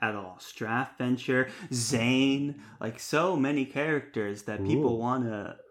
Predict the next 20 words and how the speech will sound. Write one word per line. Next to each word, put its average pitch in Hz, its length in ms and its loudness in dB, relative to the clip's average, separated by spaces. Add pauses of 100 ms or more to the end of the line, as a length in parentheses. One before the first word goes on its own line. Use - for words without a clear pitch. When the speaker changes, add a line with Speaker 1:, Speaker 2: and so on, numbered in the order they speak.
(140)
Speaker 1:
uh, - 320 -6
s-, - 160 -8 (340)
put 147 300 0
in 127 160 4
the 113 60 4
mix 120 340 -2
here. 117 220 2
But 117 300 0
you 135 120 2
know 135 220 4
what? 135 340 -2
We'll 120 140 -4
just 131 160 -6
have 151 240 -4
to 185 260 2 (260)
potentially 202 520 4
wait 202 200 4
till 202 160 4
next 190 320 2
time. 95 400 -6